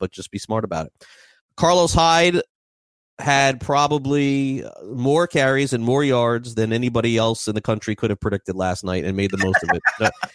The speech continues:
I mean, no, simply nobody would have had that. The guy actually put up flex numbers, like,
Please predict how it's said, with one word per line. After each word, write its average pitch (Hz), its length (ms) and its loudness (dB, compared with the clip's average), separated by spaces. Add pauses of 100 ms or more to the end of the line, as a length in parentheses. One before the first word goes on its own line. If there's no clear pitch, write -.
(140)
I 117 80 2
mean, 110 200 2
no, 131 260 4
simply 170 380 2
nobody 165 360 4
would 156 140 4
have 131 100 4
had 110 220 2
that. 107 320 2
The 113 160 -4
guy 143 320 0
actually 147 440 -2
put 131 180 0
up 123 100 0
flex 120 300 -4
numbers, 101 360 -4
like, 98 240 -4